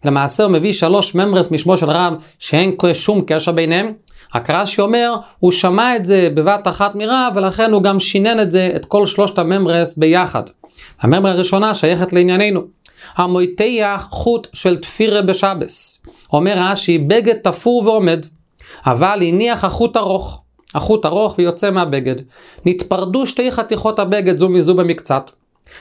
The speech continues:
וחוטי התפירות נמשכים. עכשיו הוא הולך ומותח את ראשי החוט,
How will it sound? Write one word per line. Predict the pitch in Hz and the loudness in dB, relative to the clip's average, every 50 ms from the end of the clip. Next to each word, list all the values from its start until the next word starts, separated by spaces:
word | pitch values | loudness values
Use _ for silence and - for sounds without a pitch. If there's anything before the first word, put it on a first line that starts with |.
| - - | -2 -2
וחוטי | 131 - - 139 139 170 214 | 0 2 0 0 0 0 -2
התפירות | 220 214 - - - 185 185 190 202 214 208 214 208 - - | -2 -2 -6 -6 -4 -2 0 0 2 2 2 0 -2 -4 -6
נמשכים. | 139 151 175 185 190 - - - 208 202 240 247 233 226 - _ _ _ _ - - - - | -2 0 0 0 0 0 0 -2 0 0 0 -2 -2 -4 -10 _ _ _ _ -20 -16 -8 -6
עכשיו | 143 - 208 196 190 | -2 -2 -2 -2 0
הוא | 180 | -2
הולך | 175 170 180 180 - - | -2 0 -2 -2 -2 -2
ומותח | 175 170 175 175 180 180 180 - - 233 247 247 226 202 - - | 0 0 2 2 0 -2 -4 -4 -2 -2 0 0 -2 -4 -2 -4
את | 175 175 | -4 -2
ראשי | 175 170 - - 214 | -2 -2 -2 0 0
החוט, | 202 180 - - - 135 151 180 180 | 0 0 -2 0 0 2 2 2 2